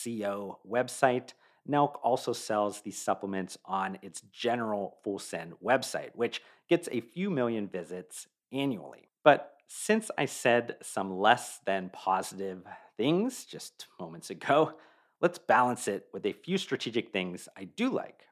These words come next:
Firstly, the current Full Send supplements are third-party tested by Informed Choice. Secondly, the entry point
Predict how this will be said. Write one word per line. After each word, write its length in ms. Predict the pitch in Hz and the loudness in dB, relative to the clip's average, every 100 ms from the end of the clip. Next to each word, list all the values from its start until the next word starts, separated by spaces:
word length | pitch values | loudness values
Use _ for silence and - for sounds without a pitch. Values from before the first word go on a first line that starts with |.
| _ | _
Firstly, 560 | - 269 - - 170 185 - | 6 6 6 -8 -8 -10 -8
the 100 | 175 | -8
current 640 | - - 185 135 - - _ - | -2 4 4 4 0 -20 _ 0
Full 160 | 131 | 0
Send 300 | - 120 110 | 2 2 2
supplements 500 | - 98 98 98 92 - | 2 2 2 -4 -6 -4
are 280 | 98 101 - - _ - | 0 0 -2 -14 _ 4
third-party 500 | 147 143 - 113 107 | 4 6 4 4 4
tested 580 | - 90 - 90 85 - _ | -4 -6 -4 -10 -12 -16 _
by 280 | 85 82 - | -6 -6 -10
Informed 480 | 92 _ 78 76 - | -20 _ -12 -12 -8
Choice. 440 | - 98 - - _ _ _ _ | 0 0 0 -18 _ _ _ _
Secondly, 680 | - 202 208 - 110 101 - | 6 6 6 0 -4 -6 -8
the 140 | 113 113 | -12 -2
entry 300 | 147 - 185 | -2 0 -4
point 320 | 147 - 95 | -4 -4 -4